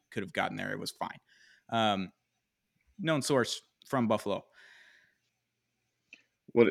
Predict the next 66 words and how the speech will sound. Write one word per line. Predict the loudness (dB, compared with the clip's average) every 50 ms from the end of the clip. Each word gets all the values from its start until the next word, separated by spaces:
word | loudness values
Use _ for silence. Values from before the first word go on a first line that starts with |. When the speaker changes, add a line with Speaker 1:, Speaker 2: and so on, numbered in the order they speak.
| 4 6
Speaker 2:
what | 8 8 8
is | 10 10
going | 10 10 10 12 12
on | 12 12 10
with | 8 8 10
that, | 10 10 10
Speaker 1:
And | 8 6
they | 4 4
didn't | 6 6 6
Speaker 2:
huh? | 6
Speaker 1:
even | 4 4 4
have | 4 2 2 2
assigned | 2 0 2 0 0 0 0
seats | 0 2 2 2 2 0
for | -2 -4
the | -2
game. | -2 -2 -2 -2 -2
They | -2 -2
just | 0 0 0 0
said, | 2 2 2 0 0 -6 -10
"Fuck | -2 -2 -2 0 0 0
it, | -2 0 0
don't | 0 0 0
even | 0 0 -2 -4
clear | -2 -2 0 2 2
out | 2 0
the | -2 -4
seats | -4 -2 -2 -4 -4 -4 -6
anymore." | -6 -4 -4 -4 -4
So | -2 -2 -2 0
what | 2 2 2
did | 0 2 0
they | 2 2
even | 2 0 0 -2
shovel? | 0 0 0 -2 -2 -4 -10 -12 -16 _
'Cause | -6 -4 0 2
they | 2 2
weren't | 4 4 2 4
on | 4 2 2
the | 0
field. | 0 0 0 0 0 -2
They're | -2 -2
not | 0 0 2 2
allowed | 4 6 6 6 6 4
on | 2 -2
the | -6
field. | -6 -6 -6 -4 -4
The | -4
grounds | 0 0 0 0 0 -4
crew | -8 -10 -10
had | -10 -10 -10
to | -10
do | -10 -12
the | -12 -12
field. | -12 -12 -14 -14 -14 -8
So, | -4 -2 2
like, | 2 4 4
I, | 4 4 4 2 0 -8 _ _ _ _
what | 0 2 4
are | 6
we | 6 6
even | 6 6 6
Speaker 2:
I, | 6
I |
Speaker 1:
doing? | 8 8 6 6 6 8
Speaker 2:
don't, | 8 8 6